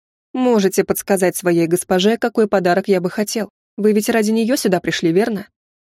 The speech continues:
Он улыбнулся еще шире. Улыбка стала чуть более довольной. «Если у вашей госпожи есть теплые чувства ко мне,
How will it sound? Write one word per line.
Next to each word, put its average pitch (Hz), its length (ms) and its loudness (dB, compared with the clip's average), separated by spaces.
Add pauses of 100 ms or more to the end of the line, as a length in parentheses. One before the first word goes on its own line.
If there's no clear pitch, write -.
(180)
Он 277 180 0
улыбнулся 247 520 0
еще 233 360 0
шире. 180 380 -2 (280)
Улыбка 294 380 0
стала 269 300 0
чуть 226 200 -2
более 214 340 4
довольной. 190 540 -2 (440)
«Если 214 460 2
у 202 120 6
вашей 202 340 2
госпожи 180 480 0
есть 170 340 -2
теплые 165 320 -2
чувства 226 400 -4
ко 180 140 -6
мне, - 280 -12